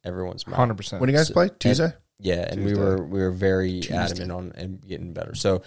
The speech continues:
Speaker 1: and we, we, you know, like J-, Jerry just said, when our back's up against the wall, that's when we tend to play our best game. So, um, definitely, uh, there was parts of that game where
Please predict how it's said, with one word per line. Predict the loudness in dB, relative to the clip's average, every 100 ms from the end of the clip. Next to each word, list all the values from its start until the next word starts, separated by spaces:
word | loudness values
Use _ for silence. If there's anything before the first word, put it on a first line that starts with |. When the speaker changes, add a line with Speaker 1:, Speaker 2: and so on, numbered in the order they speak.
| -12 -10
Speaker 1:
and | 2 2 2
we, | -2 -4
we, | -4
you | 0 2
know, | 2 -2 _
like | 0 0 0 -14
J-, | -18 -18 _ -12
Jerry | -4 -4
just | -4 -4 -2
said, | 0 -2 -4
when | -6
our | -6
back's | 0 -2 -2 -6
up | -4
against | -4 -6 -6
the |
wall, | -4 0 2 0 -2 -8
that's | -10 -10 -12 -16
when | -10 -8
we | -8
tend | -8 -8
to | -8
play | -8
our | -6 -6
best | -4 -6 -4
game. | -6 -8 -10
So, | -10 -10 -12 _ _ _ -6
um, | -4 -4 -8 -8 2
definitely, | 4 6 4 4 0 -10 -4
uh, | -2 0 0 0 -4 -12 _ _ -4
there | 2
was | 2
parts | 2 2 2 4
of | 4
that | 6 4
game | 0 -2 -2 -2
where | -2 0 -2 -6